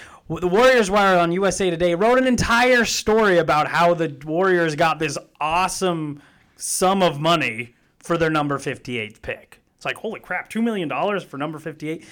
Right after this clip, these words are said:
These draft picks never work out. We know they never work out. Like, sure, there's the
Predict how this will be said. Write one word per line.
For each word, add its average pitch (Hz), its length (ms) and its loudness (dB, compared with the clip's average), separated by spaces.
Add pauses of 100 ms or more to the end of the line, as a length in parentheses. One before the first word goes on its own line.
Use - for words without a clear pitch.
(260)
These 233 260 0
draft 254 280 0
picks 226 220 -2
never 185 260 0
work 160 240 -2
out. 117 280 -4
We 147 120 -4
know 190 240 2
they 170 120 2
never 123 260 -2
work 110 220 -6
out. 92 240 -14 (400)
Like, 139 280 -2 (440)
sure, 185 380 0
there's 131 260 -2
the 143 260 -10